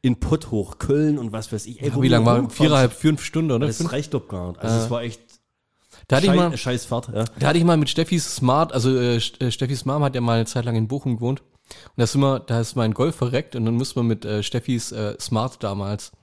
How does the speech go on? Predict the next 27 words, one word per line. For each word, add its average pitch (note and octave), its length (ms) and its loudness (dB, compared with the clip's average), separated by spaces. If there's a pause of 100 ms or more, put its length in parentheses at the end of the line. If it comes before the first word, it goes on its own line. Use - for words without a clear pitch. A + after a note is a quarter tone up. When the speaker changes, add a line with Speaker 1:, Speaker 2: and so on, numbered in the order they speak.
(520)
Speaker 2:
mussten - 280 -4
wir, G#2+ 800 0 (320)
äh, - 40 -10
hochfahren, A2 460 -2
ne? A2+ 180 -2
Vier D3 260 2
Gang, C#3+ 280 0
glaub D3 200 2
ich, C3 80 -6
hat C#3 120 0
er, C3 200 -2
oder A2 140 -4
fünf, E3 320 -4
nee, A#2+ 280 0
der A#2 80 -4
hat, - 60 -10
glaub C3 140 -10
ich, - 20 -10
keinen D#3 160 -4
fünf G#2+ 180 -10
gehabt, G2+ 160 -8
der A2+ 60 -4
hat C3 80 -8
nur A2+ 160 -6
vier, D3+ 160 -10 (160)
keine G2+ 220 -6
Ahnung. F#2+ 200 -6